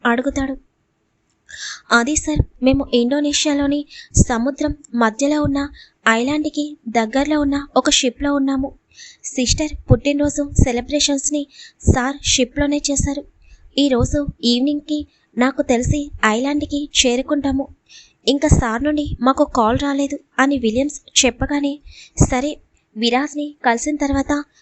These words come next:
నాకు ఒకసారి కాల్ చేయమని చెప్పు" అని విక్రమ్ ఫోన్ కట్ చేసి, "ఇదేంటి,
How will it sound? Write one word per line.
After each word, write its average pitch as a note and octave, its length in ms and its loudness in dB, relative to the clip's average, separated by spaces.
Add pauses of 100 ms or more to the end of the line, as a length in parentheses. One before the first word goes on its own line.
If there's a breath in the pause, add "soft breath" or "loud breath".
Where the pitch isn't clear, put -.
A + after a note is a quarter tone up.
(160 soft breath)
నాకు C#4 220 4
ఒకసారి C#4+ 400 0 (180)
కాల్ B3 240 4
చేయమని D4 280 0 (100)
చెప్పు" C#4 200 0
అని C#4 220 0 (440 soft breath)
విక్రమ్ C#4+ 400 0 (180)
ఫోన్ B3+ 260 4
కట్ C#4+ 300 2
చేసి, C#4+ 240 2 (540 loud breath)
"ఇదేంటి, C#4+ 400 0